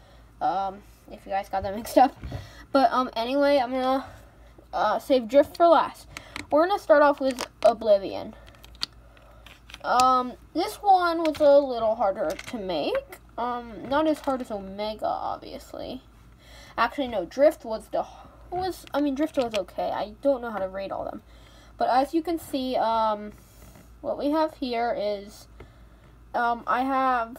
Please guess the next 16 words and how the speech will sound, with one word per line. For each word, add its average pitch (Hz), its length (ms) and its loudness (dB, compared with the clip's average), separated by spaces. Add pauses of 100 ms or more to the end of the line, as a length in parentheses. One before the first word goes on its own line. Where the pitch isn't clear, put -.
(120)
I 226 140 -2
gave 269 340 -2
her 277 220 0
the 247 160 -10
armor 233 480 -4
from 220 400 -12
the, 214 580 -14
I 226 140 -8
forgot 311 240 0
what 220 240 -4
he's 214 160 -18
called. 185 320 -4
It's - 100 -20
like 302 140 0
an 294 100 -2 (100)
e-, 240 180 -8